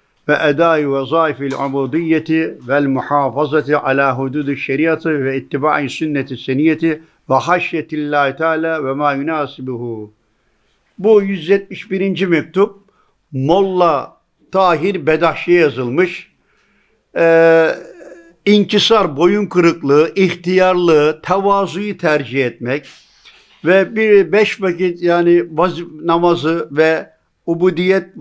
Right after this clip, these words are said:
e, kulluk vazifelerini yerine getirmek, namaz olmak, başta namaz olmak kaydıyla vel muhafazatı ala hududu şeriatı, şeriatın hudutunu muhafaza ederek yaşamak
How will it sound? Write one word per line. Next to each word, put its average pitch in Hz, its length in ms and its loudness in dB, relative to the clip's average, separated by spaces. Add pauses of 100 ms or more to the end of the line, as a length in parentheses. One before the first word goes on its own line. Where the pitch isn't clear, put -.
(140)
e, 147 340 -2 (140)
kulluk 202 440 -2
vazifelerini 156 640 0
yerine 143 360 0
getirmek, 139 600 -4 (260)
namaz 147 340 0
olmak, 143 500 -2 (160)
başta 139 440 -4
namaz 135 300 0
olmak 131 360 -2
kaydıyla 127 720 -2 (480)
vel 180 180 4
muhafazatı 185 720 -2
ala 175 340 2
hududu 170 340 -2
şeriatı, 151 800 0 (200)
şeriatın 196 600 2
hudutunu 175 600 2
muhafaza 165 540 2
ederek 160 460 2
yaşamak 135 600 0